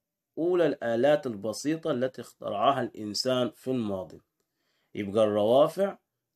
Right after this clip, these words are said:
أولى الآلات البسيطة التي اخترعها الإنسان في الماضي.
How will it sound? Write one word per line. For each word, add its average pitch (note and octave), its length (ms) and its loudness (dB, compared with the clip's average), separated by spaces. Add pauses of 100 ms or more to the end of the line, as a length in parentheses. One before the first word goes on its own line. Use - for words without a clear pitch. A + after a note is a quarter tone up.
(160)
أولى D#3+ 540 2 (140)
الآلات C3+ 720 4
البسيطة D#3 840 -4
التي C3 360 -2
اخترعها B2 580 0
الإنسان D#3+ 720 -2
في D3+ 440 -2
الماضي. B2 600 -2